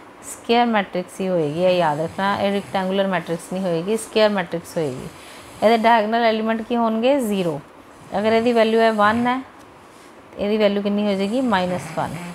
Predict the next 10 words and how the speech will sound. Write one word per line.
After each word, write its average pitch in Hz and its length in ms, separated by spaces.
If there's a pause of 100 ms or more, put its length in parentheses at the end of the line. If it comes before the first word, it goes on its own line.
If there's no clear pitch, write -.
(340)
ਅਗਰ 208 140
ਇਹ 226 80
ਮਾਈਨਸ 214 540
ਸੈਵਨ 202 380
ਹੈ, 247 140 (360)
ਇਹਦੀ 202 200
value 214 300
ਹੋ 214 120
ਜਾਏਗੀ 190 360 (680)
ਸੈਵਨ। 160 380